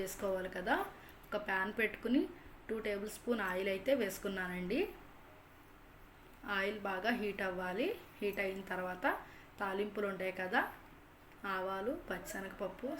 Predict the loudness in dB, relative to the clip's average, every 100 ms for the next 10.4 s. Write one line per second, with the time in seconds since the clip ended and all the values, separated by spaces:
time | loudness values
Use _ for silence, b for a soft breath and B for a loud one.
0 | 0 0 0 -2 -4 0 -2 -2 -12 -16
1 | -14 -14 -10 -6 -4 -2 -2 -2 -2 4
2 | 6 6 4 2 0 2 4 6 6 4
3 | 2 2 4 6 6 4 -6 -16 -18 -8
4 | -8 -6 -4 0 2 2 2 0 0 2
5 | 0 2 2 2 0 0 -2 -2 -6 0
6 | 2 2 2 0 0 2 2 0 -2 B
7 | B B B -2 -2 0 0 0 2 2
8 | 2 0 -2 0 2 2 2 4 4 4
9 | 2 -2 0 4 6 6 4 0 0 0
10 | 2 4 4